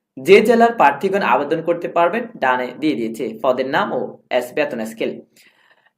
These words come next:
ট্রেন, আহ, এক্সামিনার, এখানে পদের সংখ্যা রয়েছে পঁয়তাল্লিশটি। এরপরে আঠারো থেকে তিরিশ বছর হতে হবে। এরপরে শিক্ষাগত যোগ্যতা আপনারা স্ক্রিনে দেখতে পাচ্ছেন, ভিডিওটি পজ করে দেখে নিতে পারেন।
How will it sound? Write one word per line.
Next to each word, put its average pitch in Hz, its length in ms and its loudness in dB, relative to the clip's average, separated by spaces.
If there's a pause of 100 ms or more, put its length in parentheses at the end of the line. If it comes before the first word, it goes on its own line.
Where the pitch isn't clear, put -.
(120)
ট্রেন, 226 560 2
আহ, 135 680 2
এক্সামিনার, 220 760 2
এখানে 156 480 0
পদের 139 240 -2
সংখ্যা 160 240 -2
রয়েছে 160 260 0
পঁয়তাল্লিশটি। 165 800 -4 (500)
এরপরে 147 320 0
আঠারো 151 380 2
থেকে 208 200 -2
তিরিশ - 540 -6 (220)
বছর 139 260 -2
হতে 156 200 0
হবে। 180 240 2 (460)
এরপরে 180 320 2
শিক্ষাগত 165 380 -4
যোগ্যতা 147 460 -2
আপনারা 139 320 -2
স্ক্রিনে 139 320 -6
দেখতে 147 160 -6
পাচ্ছেন, 220 460 -2
ভিডিওটি 143 420 -4
পজ 147 140 0
করে 208 260 -2
দেখে 156 320 -2
নিতে 127 180 -8
পারেন। 104 320 -4